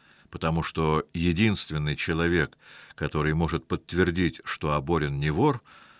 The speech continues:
это сама Тамара, хозяйка машины. А где она?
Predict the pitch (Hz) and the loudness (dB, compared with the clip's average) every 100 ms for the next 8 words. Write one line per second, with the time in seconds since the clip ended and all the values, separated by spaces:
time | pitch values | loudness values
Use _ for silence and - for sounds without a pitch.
0 | _ _ 69 69 76 78 78 80 - 92 | _ _ -12 -8 -6 -2 0 0 0 0
1 | 104 76 65 - 67 73 64 76 71 - | 0 -2 -4 -4 -2 -2 -2 -6 -6 -6
2 | 71 71 76 64 76 73 76 78 | -4 -2 -2 0 0 0 -2 -6